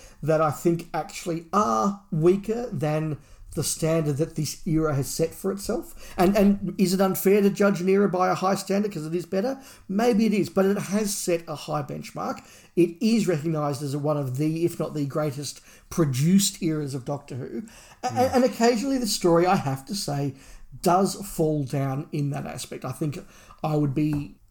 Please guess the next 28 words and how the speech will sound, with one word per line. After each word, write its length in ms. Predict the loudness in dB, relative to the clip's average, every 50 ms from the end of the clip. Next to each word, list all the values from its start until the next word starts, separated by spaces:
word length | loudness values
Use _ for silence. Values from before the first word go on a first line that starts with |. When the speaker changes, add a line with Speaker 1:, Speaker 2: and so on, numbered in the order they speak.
| _ _ -6 -4 0 4
Speaker 1:
being 360 | 6 8 8 8 8 8 8
deceptive 640 | 8 6 6 6 6 4 2 2 -4 -10 -8 -4 -4
if 140 | -4 -4 -2
I 100 | -4 -6
didn't 320 | -4 -4 -4 -4 -4 -6
admit 340 | -6 -8 -8 -10 -12 -12 -12
that. 260 | -12 -12 -12 -12 -14 -20 -20 -20 -20 -20 -20 -20 _ _ -14 -14 -14 -10 _
Do 280 | 2 4 6 6 6 6
I 120 | 4 4
care, 360 | 2 0 2 4 4 6 6 6
though? 380 | 4 4 6 6 4 2 0 -4 -10 -20 _ _ _ _ -8
Very 340 | -2 2 2 4 4 2 0
clearly, 420 | -2 -4 -2 0 0 2 2 0
I 120 | 0 -2
absolutely 720 | -4 -6 -8 -8 -8 -8 -8 -6 -4 -4 -6 -6 -6 -8 -8
don't. 340 | -8 -10 -12 -12 -14 -14 -14 -10
I 120 | -8 -6 -4
enjoyed 840 | -2 -2 -4 -4 -4 -4 0 2 4 6 6 6 6 4 2 0 -6
watching 360 | -6 -6 -6 -4 -6 -4 -4
this 160 | -4 -4 -4
story. 560 | -6 -6 -6 -6 -6 -6 -4 -6 -6 -8 -8 -12 -18 -20 -20 -20 -20 -12 -4 0
Most 480 | 0 2 4 4 4 4 4 2 0
of 60 | -2 -2
the 80 | -2
performances, 960 | -2 -4 -4 0 2 4 4 4 4 2 0 0 2 2 2 2 0 -4 -8 -14 -20 -20 -20 -20 -20 -16 _
the 180 | -6 -4 -4 -2
location 680 | -2 -4 -4 -6 -4 0 2 2 2 2 0 -4 -6
filming, 540 | -2 0 2 2 4 4 2 2 0 0